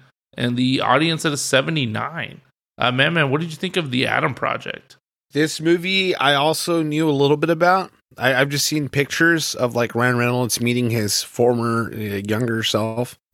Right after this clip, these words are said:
Speaker 2: And, um, and I, I, I knew there was a sci-fi element to it.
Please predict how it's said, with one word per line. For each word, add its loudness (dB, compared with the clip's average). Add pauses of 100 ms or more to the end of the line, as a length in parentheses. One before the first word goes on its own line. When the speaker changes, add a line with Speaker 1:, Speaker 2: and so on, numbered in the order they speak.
(500)
Speaker 2:
And, 2
um, 0 (360)
and -2
I, 2
I, -2 (120)
I 2
knew 2
there 4
was 2
a -2
sci-fi -2
element -2
to -2
it. -2